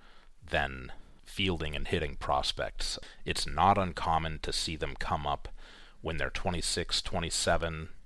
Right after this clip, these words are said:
twenty-eight, and, you know, it, it sometimes takes a while for pitchers to figure something out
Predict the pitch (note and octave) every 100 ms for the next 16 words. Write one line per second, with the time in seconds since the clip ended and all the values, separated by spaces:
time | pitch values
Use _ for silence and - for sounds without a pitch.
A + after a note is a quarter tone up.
0 | - - - - - E2 - D2+ - -
1 | - - - - - - F2 D#2+ C#2+ C2+
2 | G2 F#2+ D#2 C#2 - - - - - -
3 | - - - - - - F#2+ F2 G2 G2
4 | - - - - - A2+ A2 G2 F#2 -
5 | F#2+ F2 - - - - - - D#2+ D2+
6 | D2+ C2 C#2 - D2 C2+ - - - -
7 | - - - - G2 F2 D#2+ - E2 -
8 | D2 C2+ C2+